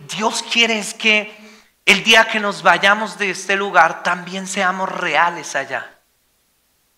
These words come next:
Algo que últimamente el Espíritu Santo me ha cautivado y me ha puesto en mi corazón, procura vivir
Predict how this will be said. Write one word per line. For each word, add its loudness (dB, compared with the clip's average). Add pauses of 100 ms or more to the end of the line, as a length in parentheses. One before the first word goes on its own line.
(1120)
Algo -4
que 2 (220)
últimamente -2
el -4
Espíritu -10
Santo -6
me -8
ha -2
cautivado -2
y -12
me -8
ha -4 (300)
puesto -6
en -12
mi -10
corazón, -6 (500)
procura 0
vivir -10